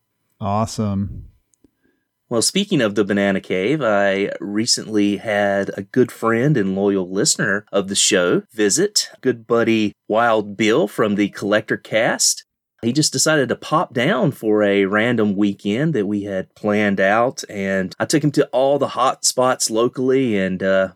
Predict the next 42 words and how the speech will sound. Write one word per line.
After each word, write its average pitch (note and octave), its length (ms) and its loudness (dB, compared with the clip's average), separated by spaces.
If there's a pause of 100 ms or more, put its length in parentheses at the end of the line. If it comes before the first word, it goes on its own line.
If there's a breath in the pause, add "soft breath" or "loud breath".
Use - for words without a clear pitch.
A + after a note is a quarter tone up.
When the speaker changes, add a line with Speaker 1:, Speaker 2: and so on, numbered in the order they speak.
Speaker 2:
got B2 180 0
a B2 40 -4
few B2+ 420 0 (100)
good B2+ 280 0
North B2 280 -2
Carolina A#2+ 380 2
beers, A#2+ 640 2
and, F#2+ 320 -2
uh, F2+ 300 0
we G2+ 80 -6
had G#2 100 0
a E2+ 60 -4
great G2+ 380 -2
time G2 260 -2
together, E2 300 -6
man. F2 240 -10
It - 20 -10
was E2 140 -12
a F2+ 180 -10
great A2 340 2
visit. F2 360 -2 (480)
Speaker 1:
That C3+ 180 6
is B2 140 2
so B2 260 2
cool. A2+ 580 0 (140)
Bill C3+ 360 4
is B2 200 2
one B2+ 280 4
that B2 120 4
I've A2+ 160 2
never A#2 260 0
met A#2 240 0
in A2 160 -2
person, B2+ 680 -2
so G#2 480 0
I G#2+ 140 0
hope A2+ 280 0
that G#2 240 0
I G2+ 280 -2
get G2+ 260 -4
the G#2 80 -4
chance A2+ 600 -2